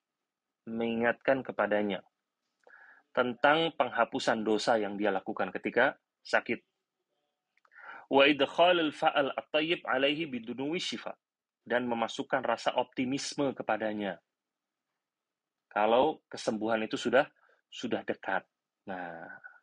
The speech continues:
jadi kalau kita menjenguk, kita lakukan ini. Kita ingatkan kepada dia, "Ini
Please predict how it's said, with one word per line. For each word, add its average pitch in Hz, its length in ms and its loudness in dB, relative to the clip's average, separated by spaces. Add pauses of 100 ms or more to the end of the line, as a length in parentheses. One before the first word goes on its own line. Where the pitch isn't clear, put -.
(760)
jadi 117 160 -4
kalau 113 160 0
kita 107 240 -2
menjenguk, 101 400 0 (880)
kita - 160 -2
lakukan 131 400 -2
ini. 139 160 -2 (320)
Kita 165 160 2
ingatkan 143 400 2
kepada 110 240 -2
dia, 98 320 0
"Ini 127 400 -4